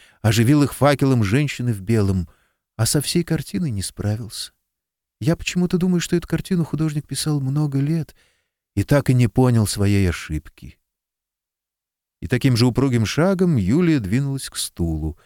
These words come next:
«Да, да, точно. Вы правильно разгадали картину», — сказал Григорий. Он хотел было закурить, но передумал. «Ну, может, и не совсем правильно», — уклонилась Юлия. «Правильно, правильно», —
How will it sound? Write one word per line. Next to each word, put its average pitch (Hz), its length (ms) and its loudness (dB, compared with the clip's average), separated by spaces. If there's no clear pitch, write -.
«Да, 165 560 2
да, 147 340 2
точно. 135 600 -2
Вы 131 180 2
правильно 135 600 2
разгадали 123 460 2
картину», — 117 520 0
сказал 110 340 0
Григорий. 98 520 2
Он 87 120 -6
хотел 104 340 0
было 98 280 0
закурить, 95 540 -2
но 95 140 -2
передумал. 90 640 -4
«Ну, 175 120 2
может, 214 320 -4
и 190 40 0
не 185 100 0
совсем 107 480 -2
правильно», — 110 520 0
уклонилась 107 580 -4
Юлия. 104 400 -8
«Правильно, 143 680 0
правильно», — 110 760 0